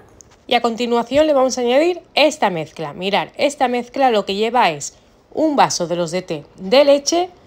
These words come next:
medio vaso de aceite y el zumo de medio limón. Lo he mezclado muy bien con la varilla y lo he dejado reposar cinco minutos y se ha convertido así, un poco cremoso como un yogur. ¿Veis? Con este vaso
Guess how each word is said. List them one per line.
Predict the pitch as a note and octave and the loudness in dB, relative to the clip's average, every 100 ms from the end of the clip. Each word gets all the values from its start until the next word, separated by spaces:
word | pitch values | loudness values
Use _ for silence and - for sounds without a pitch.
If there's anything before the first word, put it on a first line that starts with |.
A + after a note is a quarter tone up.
| _ _ - | _ _ -2
medio | B3 C4+ C4+ | 0 2 4
vaso | F#3 D#3 - D3 - | 2 0 -6 -10 -8
de | G#3 | 2
aceite | B3+ D4 C#4 C#4 C#4 F4+ F#4+ _ _ _ _ _ | 2 2 0 -2 -2 -4 -4 _ _ _ _ _
y | A#3 A#3 | -4 -2
el | G#3+ | -2
zumo | - D#4+ F#4+ | 0 0 2
de | D#4 | 2
medio | A#3+ C4 D#4 D4+ | 2 2 2 0
limón. | G3+ D#3 D3+ A3 D4+ _ _ - | -2 -4 -4 -6 -8 _ _ -6
Lo | G#3+ | -2
he | A#3+ | 0
mezclado | C4+ B3 E3+ D#3 - | 0 -2 -6 -6 -10
muy | F#3 A#3+ E4+ | -6 -2 -2
bien | D4+ A#3 A3+ | -2 -2 -2
con | B3+ A#3 | -2 -2
la | A3 | 2
varilla | C4 B3 A#3+ D4 F#4 - - - _ - | 2 0 0 0 -2 -8 -20 -20 _ -12
y | C#4 | -2
lo | C#4 | 2
he | |
dejado | C#4+ C#4 C4 C#4 | 2 2 2 2
reposar | C#4+ - A3+ C4 D4+ - | 0 -2 -2 0 -2 -4
cinco | C4 A3+ | -8 -4
minutos | G3 D#3+ D#3 F#3 A#3 - | -4 -6 -8 -8 -10 -10
y | B3 | -8
se | C#4 | -6
ha | C#4+ | -2
convertido | C#4+ C4+ C4+ C#4 | 0 -2 -2 -2
así, | B3+ - D#3+ - _ _ - | -2 -4 -12 -16 _ _ -8
un | - | -6
poco | C#4+ D4+ C#4+ | -2 -2 0
cremoso | C4+ G#3+ A#3 C#4 D#4+ | 0 -2 -2 -4 -2
como | G#3+ F3+ F3+ | -2 -2 -2
un | F3+ | -4
yogur. | E3 C#3 D3 A#3+ - - _ _ _ - - - _ _ _ - | -8 -6 -6 -6 -8 -20 _ _ _ -20 -20 -20 _ _ _ -8
¿Veis? | F3 C4 D4 | -2 -2 -2
Con | G3 | -2
este | G#3 B3+ A#3 | -2 -2 -4
vaso | F3+ E3 - C4+ F4 | -4 -4 -2 -2 -2